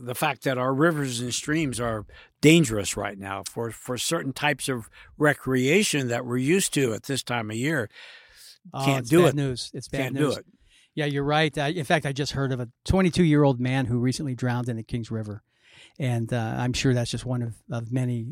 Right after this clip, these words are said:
Speaker 2: fatalities that have occurred already. The water conditions, they're really deceptive.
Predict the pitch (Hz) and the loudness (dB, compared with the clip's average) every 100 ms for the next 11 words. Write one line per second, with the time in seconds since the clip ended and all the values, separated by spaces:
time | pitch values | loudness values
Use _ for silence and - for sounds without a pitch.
0 | - - 127 135 120 120 113 120 110 110 | -8 -6 -2 -2 -2 -2 -2 -4 -4 -2
1 | 127 120 117 117 127 123 117 - - - | 0 2 0 0 0 -2 -4 -12 -20 -18
2 | - - 165 147 156 143 147 165 160 147 | -18 -12 0 8 8 10 8 8 6 4
3 | 131 156 165 185 139 135 127 139 147 160 | 4 2 2 2 2 2 2 2 4 2
4 | 151 156 - - - 214 160 - | 0 0 0 -2 -4 -2 -2 -4